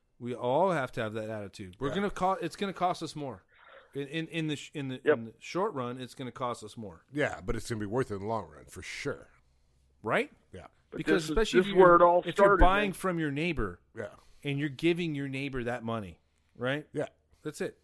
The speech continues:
Speaker 2: Yeah.
Speaker 1: And we're within these borders.
Speaker 2: No, no. It, it should
Speaker 1: Maybe
Speaker 2: be
Speaker 1: I'm a
Speaker 2: reci-
Speaker 1: fucking idiot, but
Speaker 2: No,
Speaker 1: uh,
Speaker 2: it should be
Speaker 1: you, you know what I'm
Speaker 2: reciprocal
Speaker 1: saying?
Speaker 2: like
Speaker 1: It's
Speaker 2: that.
Speaker 1: just like, I feel
Speaker 2: Absolutely.
Speaker 1: like, I feel like
Speaker 3: No.
Speaker 1: you're giving those people on the other side of the ocean money. No.
Speaker 2: Yeah,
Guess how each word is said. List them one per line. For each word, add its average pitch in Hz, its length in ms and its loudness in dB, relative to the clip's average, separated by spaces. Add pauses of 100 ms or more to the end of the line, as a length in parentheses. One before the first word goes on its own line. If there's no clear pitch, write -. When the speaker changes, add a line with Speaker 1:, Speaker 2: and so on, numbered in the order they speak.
Speaker 2:
Yeah. 113 180 -8
Speaker 1:
And 156 140 -6
we're 151 180 -4
within 156 320 -8
these 147 180 -10
borders. 113 540 -12 (140)
Speaker 2:
No, 104 180 -12 (220)
no. 87 240 -14 (200)
It, 95 180 -18
it 104 180 -14
should 123 120 -8
Speaker 1:
Maybe 120 140 -4
Speaker 2:
be 120 60 0
Speaker 1:
I'm 117 120 -2
a 107 80 -6
Speaker 2:
reci- 110 200 -4
Speaker 1:
fucking 117 180 -6
idiot, 117 360 -10
but 107 160 -8 (120)
Speaker 2:
No, 175 220 0
Speaker 1:
uh, 175 60 0
Speaker 2:
it - 100 -6
should 170 100 -8
be 175 80 -2
Speaker 1:
you, 170 60 0
you 131 160 -4
know 165 60 2
what - 20 -6
I'm - 40 -2
Speaker 2:
reciprocal - 220 0
Speaker 1:
saying? - 140 0
Speaker 2:
like 107 140 -4
Speaker 1:
It's - 120 -8
Speaker 2:
that. 160 60 -6
Speaker 1:
just 143 100 -10
like, 131 320 -4 (300)
I 120 100 -6
feel 151 240 4
Speaker 2:
Absolutely. - 20 6
Speaker 1:
like, 143 100 2
I 139 100 2
feel 156 200 0
like 139 380 0
Speaker 3:
No. 160 280 -4 (960)
Speaker 1:
you're 131 120 -18
giving 156 220 -4
those 151 140 -4
people 135 440 -2 (360)
on 127 80 -12
the 127 80 -8
other 127 120 -10
side 127 160 -6
of 117 80 -8
the 117 80 -6
ocean 139 320 -8
money. 98 320 -14 (800)
No. 113 200 -10
Speaker 2:
Yeah, 113 120 -8